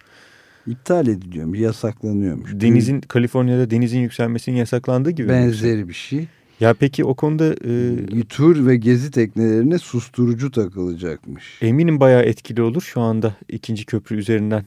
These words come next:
Speaker 2: gelen, e, havalı korna, e, senfonisi, e, zaten onları bastırıyordu yoğun şekilde.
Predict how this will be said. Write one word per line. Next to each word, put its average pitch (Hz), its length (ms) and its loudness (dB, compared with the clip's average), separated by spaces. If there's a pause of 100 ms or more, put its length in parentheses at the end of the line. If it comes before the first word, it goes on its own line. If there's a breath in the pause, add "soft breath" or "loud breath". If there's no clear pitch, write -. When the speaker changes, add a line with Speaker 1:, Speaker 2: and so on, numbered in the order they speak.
(120)
Speaker 2:
gelen, 104 380 0
e, 104 140 -10
havalı 104 360 -4
korna, 101 420 -4 (1000 soft breath)
e, 95 880 -8
senfonisi, 101 680 -4 (260)
e, 92 140 -12 (420)
zaten 107 360 -4
onları 98 320 -4
bastırıyordu 95 540 -4
yoğun 82 220 -8
şekilde. 95 520 -10